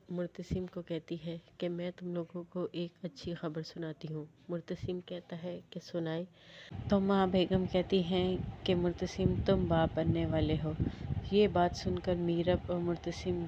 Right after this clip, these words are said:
दोनों ही हैरान हो जाते हैं। आगे हम देखेंगे कि इन सब की वजह से क्या मीरब और मुर्तसिम एक साथ होंगे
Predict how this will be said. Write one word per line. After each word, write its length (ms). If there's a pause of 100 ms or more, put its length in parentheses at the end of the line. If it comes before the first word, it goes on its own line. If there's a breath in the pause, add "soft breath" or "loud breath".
दोनों 300
ही 180
हैरान 500
हो 160
जाते 400
हैं। 280 (580 loud breath)
आगे 260
हम 240
देखेंगे 640 (140)
कि 60
इन 200
सब 300
की 140
वजह 320
से 300 (360)
क्या 140
मीरब 480
और 60
मुर्तसिम 600 (500 loud breath)
एक 200
साथ 440
होंगे 360